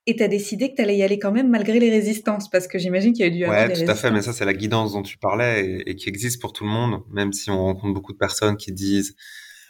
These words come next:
Speaker 2: Ah, je, je ne sens pas ma guidance, je suis pas sûr d'être guidé, j'arrive pas à recevoir des messages clairs. » Je le vois dans ma famille aussi autour de moi, sur ceux qui s'éveillent.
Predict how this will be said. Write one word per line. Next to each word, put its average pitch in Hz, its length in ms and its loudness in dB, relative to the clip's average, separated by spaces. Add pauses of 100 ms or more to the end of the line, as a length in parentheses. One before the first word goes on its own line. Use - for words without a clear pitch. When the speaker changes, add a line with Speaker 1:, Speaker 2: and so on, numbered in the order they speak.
(120)
Speaker 2:
Ah, 123 120 0
je, 110 260 2
je 101 140 0
ne 101 260 2
sens 120 260 2
pas 123 120 4
ma 107 140 2
guidance, 101 520 0
je - 80 -8
suis - 80 -16
pas - 100 -12
sûr - 240 -6
d'être 98 180 -6
guidé, 104 400 2
j'arrive 95 260 -4
pas 107 120 0
à - 20 4
recevoir 98 360 0
des 98 100 0
messages 95 360 -2
clairs. » 101 480 0 (480)
Je - 120 -14
le 92 60 -4
vois 95 100 2
dans 95 100 2
ma 92 100 2
famille 95 360 0
aussi 92 240 -2
autour 92 200 -8
de 92 80 -4
moi, 95 320 -4 (120)
sur - 160 -20
ceux - 160 -16
qui - 100 -18
s'éveillent. 95 480 -10